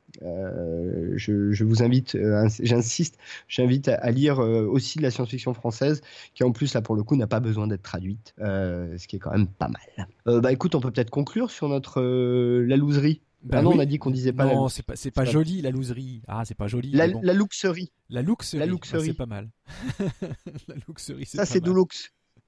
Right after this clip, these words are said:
Speaker 1: C'est du luxe. Euh, en disant que, ma-, encore une fois, malheureusement, le, le, l'animé français, malgré, euh, Grimaud, malgré Lalou, malgré tout un tas de choses, euh, bah, euh,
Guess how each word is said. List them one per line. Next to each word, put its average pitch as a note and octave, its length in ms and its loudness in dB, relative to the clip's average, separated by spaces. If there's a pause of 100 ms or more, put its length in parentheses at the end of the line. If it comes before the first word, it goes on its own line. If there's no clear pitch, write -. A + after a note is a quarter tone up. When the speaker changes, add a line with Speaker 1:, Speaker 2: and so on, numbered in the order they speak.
(960)
Speaker 1:
C'est C#3+ 120 -6
du D#3 100 0
luxe. - 380 -4 (540)
Euh, D3+ 400 4
en C#3+ 200 4
disant E3 200 4
que, F3+ 60 0
ma-, F3 140 4 (140)
encore F3 260 2
une E3+ 80 6
fois, G3 180 4
malheureusement, E3+ 560 2
le, C3 360 2
le, B2+ 180 -2
l'animé E3 400 4
français, E3 480 0
malgré, D#3 680 4
euh, D3+ 40 2
Grimaud, D3 500 2
malgré C#3+ 400 2
Lalou, C3 460 2 (400)
malgré B2+ 320 2
tout D3+ 160 -6
un D3+ 100 2
tas C#3+ 120 2
de C3 60 -2
choses, D3 440 0
euh, A2+ 400 2
bah, A2 440 4
euh, G2 340 0